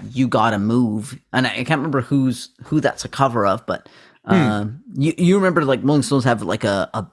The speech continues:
Speaker 1: a cover of You Gotta Move, and it's, it's recorded at Muscle Shoals and it's got slide guitar and
Speaker 2: Yeah.
Speaker 1: it's really rootsy sounding. But then you, you take Phil Collins has a cover of, um, You Can't Hurry Love. And
Speaker 2: Mm-hmm.
Speaker 1: that's the kind of Ameri-,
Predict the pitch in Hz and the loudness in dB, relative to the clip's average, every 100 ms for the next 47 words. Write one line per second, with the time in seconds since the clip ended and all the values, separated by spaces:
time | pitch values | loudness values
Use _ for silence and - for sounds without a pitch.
0 | - - 127 120 101 110 123 120 113 113 | -12 -6 -2 -2 -2 -2 2 2 2 2
1 | 120 104 98 - - - 120 - 127 - | 0 0 -4 -6 -10 -8 -6 -4 -6 0
2 | 127 110 69 110 107 117 - 120 110 110 | 0 0 -2 -4 -2 -4 -4 -2 -2 -4
3 | 101 - - - 135 107 101 95 90 - | -6 -10 -8 -6 0 0 0 -2 -6 -2
4 | 98 92 85 113 - - - _ 117 120 | -2 0 -2 -4 -6 -20 -20 _ 0 2
5 | 110 95 131 139 131 123 143 143 - 123 | 4 2 2 2 2 2 0 -2 -6 -6
6 | 120 110 110 110 - - - _ 160 156 | -4 -4 -4 -8 -10 -20 -20 _ -2 0
7 | 165 151 - 143 151 131 165 143 - - | 2 0 0 0 0 2 0 0 -4 -18
8 | - - 175 - - 160 202 123 101 104 | -14 -2 -2 -2 -2 0 0 0 -4 -8
9 | 110 127 120 135 120 127 110 101 120 110 | -4 -4 -2 -2 0 0 0 -4 -2 -2
10 | 107 104 131 127 151 131 120 123 104 107 | -2 -4 -6 -4 -2 -2 0 0 0 0
11 | 143 - 76 - - - _ - 123 110 | 0 -2 -10 -20 -20 -20 _ -2 0 0
12 | 95 - 127 175 247 196 175 156 139 117 | -4 -10 -2 -2 0 -4 -2 0 0 -2
13 | 131 139 127 131 135 | -2 0 2 0 0